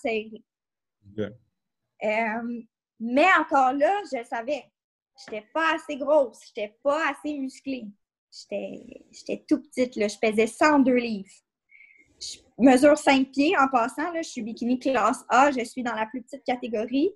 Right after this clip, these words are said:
Speaker 1: Euh, fait que c'est sûr que pour moi, c'est difficile de bien, euh, me démarquer parce que quand on regarde l'overall, je suis toujours la première au début.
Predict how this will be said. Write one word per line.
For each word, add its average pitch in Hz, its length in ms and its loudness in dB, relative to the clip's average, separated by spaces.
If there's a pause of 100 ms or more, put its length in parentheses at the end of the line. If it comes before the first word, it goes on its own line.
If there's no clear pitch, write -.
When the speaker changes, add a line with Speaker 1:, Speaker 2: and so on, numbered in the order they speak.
(440)
Speaker 1:
Euh, 214 500 -2
fait 220 140 2
que 226 80 -20
c'est 247 100 -4
sûr 330 240 -2
que 262 200 0
pour 233 140 2
moi, 285 260 4
c'est 247 120 -4
difficile 285 460 -2
de 240 120 2
bien, 262 600 0 (160)
euh, 220 220 0
me 220 120 -2
démarquer 240 600 -2
parce 226 180 -2
que 220 60 -4 (100)
quand 277 160 4
on 233 80 0
regarde 285 260 0
l'overall, 262 640 -2 (380)
je - 80 -20
suis - 140 -6
toujours 269 180 2
la 285 140 4
première 269 400 -2
au 254 60 -6
début. 233 360 -6